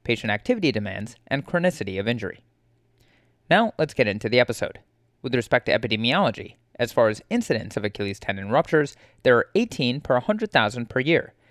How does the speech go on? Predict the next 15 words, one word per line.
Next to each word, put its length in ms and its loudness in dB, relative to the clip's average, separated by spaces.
however, 320 0
may 180 0
be 140 0
missed 340 -2
in 100 0
up 120 2
to 100 -2
twenty-five 500 -2
percent 280 -6
of 100 -8
cases. 400 -2
In 100 -2
terms 240 0
of 80 -8
demographics, 720 0